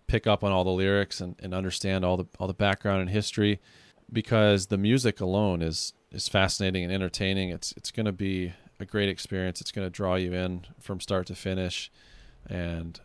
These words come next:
I think that's okay too. This is one of those where I, I wouldn't necessarily encourage somebody, "Oh, you gotta go back and you gotta dive into all the, all the stories and you gotta understand the context and all that." I think on some albums you really do to have to, uh,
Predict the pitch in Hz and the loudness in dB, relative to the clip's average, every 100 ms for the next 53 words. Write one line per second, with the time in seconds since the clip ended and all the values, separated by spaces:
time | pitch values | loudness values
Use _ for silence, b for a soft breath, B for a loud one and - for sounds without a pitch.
0 | _ - 95 - 135 - 117 - 107 - | _ -10 -8 0 0 4 4 4 0 2
1 | 107 98 - 110 87 - 98 101 98 98 | 0 0 0 0 0 -4 -6 -4 -2 2
2 | 98 95 101 95 95 95 _ 95 95 101 | 2 2 0 0 0 -2 _ -2 0 2
3 | 101 127 123 104 117 - - 117 107 101 | 6 6 6 2 2 2 4 6 6 6
4 | 98 - 110 104 - 98 101 147 127 120 | 2 4 4 4 2 0 0 2 2 2
5 | 120 113 101 110 101 101 117 107 123 117 | 0 2 2 4 4 2 2 2 4 4
6 | 107 110 101 95 131 113 101 - 139 135 | 4 4 2 4 4 4 2 0 2 2
7 | - - 123 113 104 101 98 123 113 101 | 2 2 4 6 4 0 0 0 0 -2
8 | - 104 92 - 110 110 98 - 95 95 | -2 -4 -4 -4 -4 -4 -8 -6 -6 -4
9 | 101 160 147 117 - 135 135 131 127 - | -4 -4 -2 -2 2 2 6 4 2 -2
10 | 107 120 110 107 113 107 107 - 104 | 0 2 2 2 0 2 0 0 -2